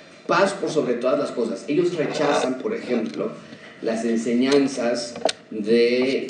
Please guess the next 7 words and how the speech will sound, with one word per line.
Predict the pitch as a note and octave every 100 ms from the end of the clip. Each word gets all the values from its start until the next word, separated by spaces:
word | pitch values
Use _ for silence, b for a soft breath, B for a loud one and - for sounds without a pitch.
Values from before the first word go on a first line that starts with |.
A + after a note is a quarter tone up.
| -
que | A#2 A2+ A2+ A2
el | G#2+
Estado | F#2+ - A#2 A#2+
puede | A2 A2 A2 - -
ejercer | - - - A2 G#2 -
pena | A2+ G#2+
capital | - - - - D#3 F#3